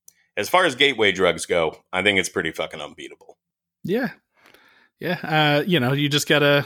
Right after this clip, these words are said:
Speaker 2: gotta choose that first one. That, that first one well. You don't
Speaker 1: Yeah.
Speaker 2: want to, uh,
Speaker 1: You don't wanna
Speaker 2: to
Speaker 1: start
Speaker 2: drop,
Speaker 1: an
Speaker 2: like
Speaker 1: eight-year-old with, uh, you don't wanna start an eight-year-old off with Gerald's Game. You know,
Speaker 2: <laughs>
Speaker 1: gotta, we gotta build up to, that's like a,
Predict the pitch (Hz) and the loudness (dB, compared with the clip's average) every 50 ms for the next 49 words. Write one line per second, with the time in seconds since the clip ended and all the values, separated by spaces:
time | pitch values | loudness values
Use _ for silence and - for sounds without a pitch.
0 | - - - - 156 156 151 160 160 147 - - 208 214 202 175 175 160 156 - | -4 -8 -10 -6 -2 0 2 2 2 2 0 0 0 2 4 4 2 2 2 0
1 | 175 165 151 - - 139 123 120 113 113 117 - _ - _ _ - - - _ | 0 0 0 0 -2 -2 0 0 0 -2 -4 -6 _ -20 _ _ -20 -20 -20 _
2 | _ _ 151 143 135 139 139 135 - 165 160 151 - - 156 147 147 147 147 147 | _ _ -2 0 2 2 0 2 2 2 2 2 2 0 0 0 2 2 2 2
3 | 139 127 131 151 147 147 143 - - - - - 139 135 135 135 131 131 131 127 | 2 0 0 0 0 0 2 4 4 4 4 4 2 2 2 2 2 2 0 0
4 | 131 - - - - - 113 143 151 165 175 170 175 175 170 143 160 160 160 - | -2 -6 -10 -16 -4 0 4 4 6 6 6 4 4 2 2 4 4 4 4 4
5 | 135 - 143 - - - 113 107 107 98 98 92 95 95 92 90 87 - - 98 | 4 2 2 0 0 2 4 6 6 6 4 4 2 2 2 2 2 -2 -4 -2
6 | 98 92 92 90 90 85 82 87 87 82 69 90 104 104 113 120 139 147 139 123 | 2 2 4 2 2 0 -2 -6 -8 -10 -10 -8 -4 0 0 2 2 2 2 0
7 | - - - 107 98 90 92 95 87 87 87 82 76 76 80 78 73 73 - - | 2 2 2 2 2 2 0 -2 -2 -2 -2 -2 -2 -2 -4 -4 -6 -8 -8 -10
8 | 78 80 - _ _ _ 85 - 90 85 80 73 - - - 73 69 - - - | -12 -12 -12 _ _ _ -6 -4 -2 -2 -2 -4 -8 -10 -12 -12 -12 -12 -16 -20
9 | _ _ _ _ _ - 85 82 76 73 76 170 139 117 101 101 98 95 101 104 | _ _ _ _ _ -8 -8 -8 -6 -6 -4 -4 -2 0 0 0 0 0 2 2
10 | 104 104 98 90 98 98 90 87 85 80 - - 85 95 92 - 98 90 82 85 | 2 2 2 4 2 2 4 4 2 0 0 -2 -4 -4 -2 0 0 0 0 0
11 | 82 80 78 | 0 -2 -2